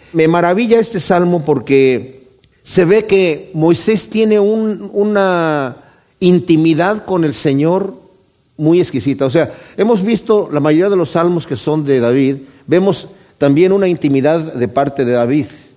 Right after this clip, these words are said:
una intimidad que es excepcional. Diferente a Moisés, Moisés sabemos que la Escritura nos dice que el Señor era la única persona a la que hablaba cara a cara.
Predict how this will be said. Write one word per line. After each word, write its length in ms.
una 160
intimidad 640
que 720
es 160
excepcional. 720
Diferente 540
a 60
Moisés, 680
Moisés 340
sabemos 380
que 100
la 240
Escritura 420
nos 140
dice 240
que 60
el 80
Señor 340
era 180
la 100
única 300
persona 400
a 40
la 100
que 100
hablaba 520
cara 280
a 100
cara. 360